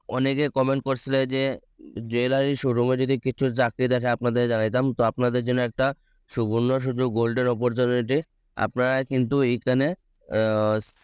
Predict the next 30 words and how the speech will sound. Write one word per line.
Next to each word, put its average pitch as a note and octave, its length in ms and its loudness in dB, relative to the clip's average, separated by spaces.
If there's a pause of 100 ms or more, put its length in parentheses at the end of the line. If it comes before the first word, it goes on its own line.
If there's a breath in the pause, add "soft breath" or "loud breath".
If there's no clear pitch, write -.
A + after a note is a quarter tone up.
(320)
জুয়েলারি B2 380 2
দোকানে B2+ 320 2
কাজ A#2+ 240 2
করার B2+ 220 2
সুযোগ A#2 300 0
আছে B2+ 200 2
আপনাদের। A#2 420 0 (600)
বায়োডাটা A#2+ 680 2
সহ C3 420 2 (460)
নিচের A#2 520 0
নম্বরে C3+ 420 2
যোগাযোগ A2+ 400 -2
করুন। A2+ 280 -2 (380)
আপনারা C3+ 480 -2
এখানে C#3 460 2
বায়োডাটা A#2 600 0
যেটা C3 240 -2
আছে, C3 180 -4
আপনারা B2 400 -2
এই B2+ 60 -2
যে B2 140 -2
নিচের B2 380 -2
ফোন A#2 240 -4
নম্বর B2+ 260 0
দেওয়া A#2+ 200 2
আছে, A#2+ 160 -4 (100)
এই A#2 220 2
নম্বর B2+ 340 0
আপনারা, B2 460 0
আহ, G#2 1300 -4